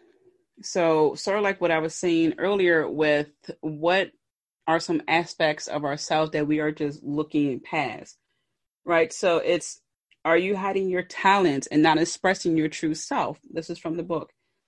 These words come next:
Uh, let's see, uh, being someone else rather than your authentic self. So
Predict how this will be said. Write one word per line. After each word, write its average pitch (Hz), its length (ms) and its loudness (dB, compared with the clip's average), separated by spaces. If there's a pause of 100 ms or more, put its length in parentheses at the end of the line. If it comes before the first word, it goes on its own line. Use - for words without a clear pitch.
(480)
Uh, 151 540 2 (520)
let's - 220 -8
see, 139 400 -6 (160)
uh, 151 160 2
being 202 600 0
someone 190 540 0
else 143 520 -2 (100)
rather 165 360 2
than 160 220 2
your 156 260 2
authentic 160 500 -2
self. - 380 -4 (400)
So 196 380 0